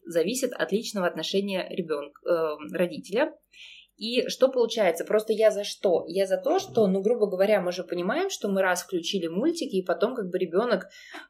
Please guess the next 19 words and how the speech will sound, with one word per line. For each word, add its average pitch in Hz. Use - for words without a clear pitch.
э, 165
будет 196
их 175
просить, 294
нормально 202
к 185
этому 196
относиться, 180
требовать, -
да? 254
И -
вот 285
мы, 226
например, 175
целуем 247
ребенка 226
в 175
губы, 160
и 220